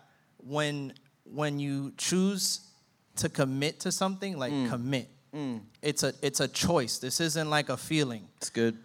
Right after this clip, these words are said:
Speaker 1: Like, when you commit, commit. And it's something that, to me, um, really grew me as a person, because
Speaker 2: Mm.
Speaker 1: that people do know me, like,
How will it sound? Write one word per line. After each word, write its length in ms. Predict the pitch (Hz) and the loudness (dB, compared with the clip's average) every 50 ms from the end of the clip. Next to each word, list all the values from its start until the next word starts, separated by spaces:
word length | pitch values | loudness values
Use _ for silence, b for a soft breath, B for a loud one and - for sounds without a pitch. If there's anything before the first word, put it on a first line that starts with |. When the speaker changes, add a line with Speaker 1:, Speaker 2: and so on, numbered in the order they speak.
| - - - | -20 -12 -4
Speaker 1:
Like, 240 | - 139 135 127 123 | 0 2 2 2 2
when 160 | 131 139 139 | 0 0 2
you 100 | 160 185 185 | 2 2 2
commit, 480 | - 175 151 139 143 165 175 - - | 2 0 0 2 2 0 0 0 -4
commit. 440 | - - 131 127 139 156 147 123 - | -2 -2 0 2 2 2 0 0 -2
And 140 | - 139 143 | -4 -4 -4
it's 120 | 143 139 - | -4 -2 2
something 360 | 170 165 170 170 175 170 160 | 2 2 2 2 -2 0 4
that, 240 | 151 143 123 104 - | 4 4 2 2 -2
to 140 | - 143 135 | -6 -6 -4
me, 580 | 135 143 156 165 165 156 147 143 135 135 - _ _ _ _ _ _ _ _ _ _ _ - | -2 -2 0 0 2 2 0 0 -2 -6 -10 _ _ _ _ _ _ _ _ _ _ _ -2
um, 500 | 139 135 131 127 123 120 117 110 95 - - _ _ _ _ _ _ - - _ _ _ _ _ _ _ - 127 | 0 2 2 2 0 -2 -6 -10 -12 -14 -18 _ _ _ _ _ _ -20 -20 _ _ _ _ _ _ _ -8 -2
really 280 | 139 165 175 170 160 | 0 2 2 2 2
grew 340 | 147 - - 143 151 170 165 | -2 -2 -2 -2 0 0 0
me 220 | 151 147 156 170 | 2 2 2 4
as 160 | 170 175 160 175 | 4 4 4 2
a 60 | 170 | 0
person, 420 | - 190 196 196 190 - 196 185 147 | 2 4 4 4 2 0 -2 -4 -4
because 720 | 139 147 127 143 147 143 139 135 131 127 117 - - - - - | -6 -6 -4 0 2 4 4 4 2 -2 -4 -6 -8 -10 -8 -4
Speaker 2:
Mm. 20 | - | 0
Speaker 1:
that 200 | 135 131 127 - | 2 2 2 2
people 260 | 175 190 190 175 147 | -2 -2 -2 -2 -4
do 180 | 131 139 170 165 | -2 -2 -2 2
know 160 | 156 170 175 | 2 2 2
me, 160 | 160 139 131 | 0 -2 -4
like, 220 | 123 117 113 110 | -4 -6 -6 -8